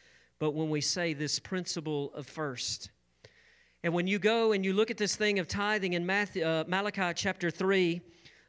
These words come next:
uh, I actually gave you guys verse ten, but I'm actually gonna begin in verse eight. It says this, "Will a man rob God?" Malachi three, verse eight, "Yet you have robbed me, but you say, 'In what way have you robbed me?'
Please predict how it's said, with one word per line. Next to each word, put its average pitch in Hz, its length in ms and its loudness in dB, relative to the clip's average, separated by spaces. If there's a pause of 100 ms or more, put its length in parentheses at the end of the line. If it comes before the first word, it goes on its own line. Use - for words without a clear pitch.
uh, 160 200 0
I 170 120 0
actually 190 280 -2
gave 180 240 0
you 180 100 -4
guys 165 320 -2
verse 160 260 -2
ten, 175 360 2
but 156 80 0
I'm 156 100 0
actually 170 300 -2
gonna 151 160 0
begin 156 320 0
in 151 80 0
verse 147 300 -2
eight. 156 280 0
It 147 140 -6
says 165 260 -2
this, 160 340 0
"Will 165 140 0
a 165 40 0
man 202 280 0
rob 190 320 0
God?" 160 480 0 (800)
Malachi 175 360 2
three, 180 340 0
verse 165 260 2
eight, 156 320 0 (160)
"Yet 170 180 0
you 185 140 6
have 156 140 0
robbed 190 300 2
me, 165 220 0
but 165 200 -2
you 185 80 0
say, 190 300 2
'In 175 100 0
what 190 240 2
way 180 260 2
have 175 220 0
you 160 120 2
robbed 185 320 2
me?' 156 380 0